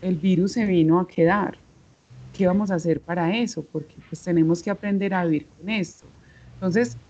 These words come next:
¿cuánto tiempo nos espera así, en estas mismas condiciones, y qué estamos haciendo para mejorar nuestra vida? Porque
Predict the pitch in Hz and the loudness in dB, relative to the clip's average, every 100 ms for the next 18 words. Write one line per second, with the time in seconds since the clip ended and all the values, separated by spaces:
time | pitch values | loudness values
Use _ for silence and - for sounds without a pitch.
0 | _ - 226 220 226 233 220 208 220 190 | _ -4 -2 0 0 0 -2 -2 -2 0
1 | 170 - 170 160 175 - 196 202 226 _ | 0 0 2 2 0 -2 -2 -2 -6 _
2 | _ _ _ 180 190 180 202 202 220 214 | _ _ _ 2 2 2 0 0 2 0
3 | 214 - 214 202 196 202 196 196 185 170 | -2 -4 -6 -6 -4 -2 -2 -4 -6 -6
4 | 165 190 196 190 170 170 160 165 165 175 | -4 -2 -2 -4 -2 0 0 -2 -2 -2
5 | 160 156 156 156 151 151 - _ _ - | 0 0 -2 -2 -2 -4 -10 _ _ -2
6 | 196 202 - 156 160 208 156 139 - _ | 0 0 -2 -2 0 2 2 0 -6 _
7 | _ 147 | _ -20